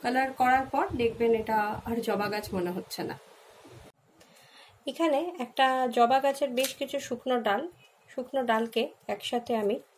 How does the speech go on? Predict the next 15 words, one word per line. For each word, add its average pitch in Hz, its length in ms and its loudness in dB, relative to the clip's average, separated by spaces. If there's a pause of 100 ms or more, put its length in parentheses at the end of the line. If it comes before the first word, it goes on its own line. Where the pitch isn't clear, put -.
(140)
একটা 220 240 -2
সেলোটেপ 247 540 0
পেপার 220 340 0
দিয়ে 208 200 -2 (240)
মুড়িয়ে 226 320 2
দিয়েছি। 156 380 -8 (680)
অনেকগুলো 277 420 2
ডাল 277 200 2
একসাথে 254 500 -2
মোড়ানোর 233 480 0
জন্য 233 340 0 (280)
আমার 220 260 -4
লুকসটা 226 440 -4
এখন 285 260 -4
একটা - 340 -8